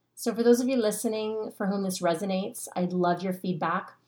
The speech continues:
I'd love to hear from you. You can go to she rises podcast dot com and leave a note in the comments, or you can find me on social media at Giovanna underscore Capozza on Instagram, and you can find me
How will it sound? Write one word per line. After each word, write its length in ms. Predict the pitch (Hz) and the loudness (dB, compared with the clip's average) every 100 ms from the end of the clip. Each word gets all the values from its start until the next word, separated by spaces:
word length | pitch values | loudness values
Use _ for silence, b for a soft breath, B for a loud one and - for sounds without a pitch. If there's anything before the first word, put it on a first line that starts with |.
| b b b - | b b b -4
I'd 100 | 180 | -2
love 120 | 185 | -2
to 80 | 185 | -2
hear 200 | 190 185 | -2 -2
from 200 | 196 190 | -2 0
you. 160 | 185 | 0
You 60 | 220 | 0
can 80 | 185 | -2
go 80 | 180 | -2
to 60 | |
she 200 | 180 - | -4 -4
rises 380 | 165 165 165 170 | -2 -2 -2 -6
podcast 520 | - 170 - 180 170 | -6 -8 -6 -8 -6
dot 200 | - 165 | -4 -4
com 340 | - 170 165 180 | -4 -2 0 0
and 100 | 170 | -2
leave 200 | 165 165 | -4 -4
a 40 | |
note 260 | 160 160 165 | 0 0 0
in 80 | 165 | -4
the 80 | |
comments, 640 | 165 170 156 190 285 - B B B B | -4 -2 0 0 -2 -6 B B B B
or 260 | - 175 165 | 0 2 2
you 140 | 170 | 0
can 160 | 175 160 | -2 0
find 200 | 156 165 | 0 0
me 100 | 165 | -2
on 120 | 156 | -2
social 420 | - 170 - 180 | -2 -2 0 -2
media 600 | 165 156 160 202 277 - - | 0 0 0 0 -2 -6 -6
at 220 | 156 180 | -4 -2
Giovanna 380 | 170 160 160 165 | -2 0 -2 -2
underscore 560 | 160 165 175 170 160 | -4 -4 -4 -4 -4
Capozza 680 | - - 185 165 170 165 175 b b b _ - | -6 -8 -4 -2 -2 -2 -4 b b b _ -8
on 240 | 165 160 | -4 -2
Instagram, 800 | 196 220 226 196 208 196 196 202 - | -2 -2 0 0 0 2 0 -2 -4
and 100 | 160 | -4
you 80 | |
can 140 | 170 160 | -4 -4
find 260 | 170 160 | -4 -2
me 280 | 160 160 160 | -2 -2 -4